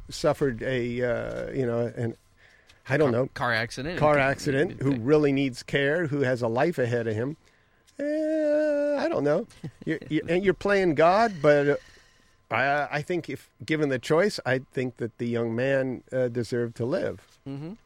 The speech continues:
Speaker 1: And if, if that was the choice I had to make, well,
Speaker 2: Oh.
Speaker 1: anyway, this guy,
Speaker 2: Uh-huh.
Speaker 1: this, this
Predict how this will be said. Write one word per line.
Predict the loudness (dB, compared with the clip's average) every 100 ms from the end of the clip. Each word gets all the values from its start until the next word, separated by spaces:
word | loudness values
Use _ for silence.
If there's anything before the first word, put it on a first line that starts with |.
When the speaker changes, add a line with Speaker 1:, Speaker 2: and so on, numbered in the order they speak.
| -8
Speaker 1:
And | -6
if, | -6 -6
if | -12 -2
that | 0 0
was | -4 -4
the | -10
choice | -4 -4 -2
I | -4
had | -4 -4
to |
make, | -6 -8 -8 -8
well, | -8 -6 -10 _ _ _ _ _ _ _ -20 _ _
Speaker 2:
Oh. | 6
Speaker 1:
anyway, | 6 6 0 -4 -8 _ _ -4
this | -4
guy, | 0 -2 -2 -14 _ -16
Speaker 2:
Uh-huh. | -14 -14 _ _ _ _ _ _ -4
Speaker 1:
this, | -4 -4 _ -6
this | -4 -4 -8 -18 -20